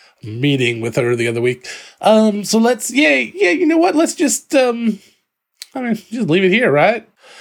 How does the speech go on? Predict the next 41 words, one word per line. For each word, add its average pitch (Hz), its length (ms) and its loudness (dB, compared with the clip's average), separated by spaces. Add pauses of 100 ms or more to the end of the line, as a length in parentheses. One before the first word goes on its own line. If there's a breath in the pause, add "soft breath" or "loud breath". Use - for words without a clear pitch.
(200 loud breath)
What 220 160 4
if 285 100 0
we, 233 160 2
what 185 320 2
if 277 80 2
we 285 80 4
leave 240 200 0
it 196 80 -2
here 262 200 2
and 240 80 0
we 190 60 2
just 175 180 2
never 170 460 2
talk - 320 -2
about 123 260 0
it? 117 120 -6
Like, 147 360 0
<laughs> - 0 -
people 196 220 2
come 196 140 4
in 196 60 0
and 196 80 -2
be 185 40 2
like, 160 140 0
"Ooh, 208 160 2
what's 180 160 2
that 185 160 2
smell?" 190 180 2
Be 156 80 -2
like, 147 160 -2
"Oh." 147 420 0 (720 loud breath)
It's - 100 -20
like, 170 120 2
"There's 220 160 2
a 208 60 2
dead 226 180 2
horse 226 240 2
here." 117 180 -2
What 151 180 0
dead 95 160 -6
horse? 98 300 -8